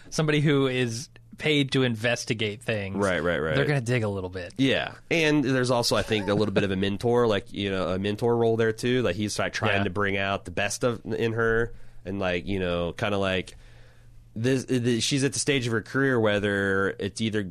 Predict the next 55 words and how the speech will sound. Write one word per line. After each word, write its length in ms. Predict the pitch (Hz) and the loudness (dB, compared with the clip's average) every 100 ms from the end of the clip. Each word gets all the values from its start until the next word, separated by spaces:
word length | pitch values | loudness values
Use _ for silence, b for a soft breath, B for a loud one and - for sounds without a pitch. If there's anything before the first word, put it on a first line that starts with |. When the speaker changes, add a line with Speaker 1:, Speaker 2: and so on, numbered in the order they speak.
| - | -6
Speaker 2:
it's, 200 | 107 - | -4 -2
it's, 220 | 104 - | -4 -4
she's 200 | 113 101 | -4 -2
gonna 240 | 120 107 | 0 0
level 460 | 90 104 143 165 175 | 0 0 2 2 4
off 260 | 170 160 | 4 2
here, 180 | 156 139 - | 0 0 0
her 380 | 131 127 113 | 0 2 2
here, 320 | 110 120 113 104 | 2 0 2 2
and 80 | |
it's 120 | 95 101 | 0 -2
not 240 | 107 110 | -2 -2
gonna 120 | 107 | -2
go 180 | 104 107 | 0 2
any 120 | 101 | 0
further, 480 | 95 107 98 92 92 | -2 -2 0 0 0
or 720 | - 117 113 104 98 95 92 b b | 2 2 4 4 2 2 -2 b b
she 200 | - 127 | -6 -4
could 340 | 107 104 95 104 | -2 -2 -2 0
really 280 | 117 107 104 | 2 2 0
dig 540 | 98 98 120 107 95 | -4 -2 0 0 -2
deep 340 | 104 107 98 - | -2 -2 -2 -6
and, 420 | 92 92 90 90 | -4 -4 -4 -6
and 160 | - 90 | -6 -6
do 140 | 104 | -4
something 480 | 90 98 90 92 90 | -4 -4 -4 -4 -4
amazing. 640 | 90 92 82 76 65 58 - - | -2 -4 -4 -10 -12 -14 -18 -6
And 80 | 107 | -4
Speaker 1:
Yeah. 80 | 92 | -2
Speaker 2:
he's 140 | 110 | -2
wanting 340 | 107 107 101 92 | 0 0 0 -4
her 100 | 95 | -4
to 100 | 85 | -6
do 200 | 85 80 | -8 -6
that. 380 | 82 71 - | -6 -6 -8
Speaker 1:
Mm-hmm. 400 | - - - - | -14 -18 -16 -8
Speaker 2:
But 420 | 98 101 92 90 - b b b b b | -2 0 2 0 -4 b b b b b
I 80 | - | -8
feel 240 | - 156 | 0 2
like 480 | 127 104 95 90 - b b b b | 2 2 0 -2 -6 b b b b
he's 200 | 110 101 | -2 0
really 240 | 113 120 | 2 4
throw-, 500 | 110 110 113 104 101 | 2 2 2 2 0
throwing 300 | 101 - 120 110 | -2 0 2 2
her 60 | |
into 220 | 107 104 107 | 2 0 0
a 20 | |
lion's 460 | 95 107 107 98 | 2 0 0 -4
den 220 | 92 98 92 | -4 -4 -4
that 60 | |
he 120 | 87 | -6
can't 200 | 110 113 | -4 -2
even 180 | 101 87 | -2 -4
conceive 400 | 82 82 95 87 | -8 -8 -6 -6
of. 420 | 73 57 50 - | -6 -10 -12 -16